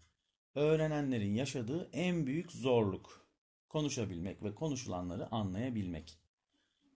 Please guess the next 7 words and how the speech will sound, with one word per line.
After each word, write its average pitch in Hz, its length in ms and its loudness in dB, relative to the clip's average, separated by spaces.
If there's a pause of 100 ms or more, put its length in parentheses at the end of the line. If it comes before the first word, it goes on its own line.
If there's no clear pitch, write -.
Şimdi 160 500 -2 (160)
en 196 360 6
büyük 185 300 -2
zorluk 147 720 2 (340)
bu 165 180 2
cümlenin 127 480 2
nesidir? 175 500 0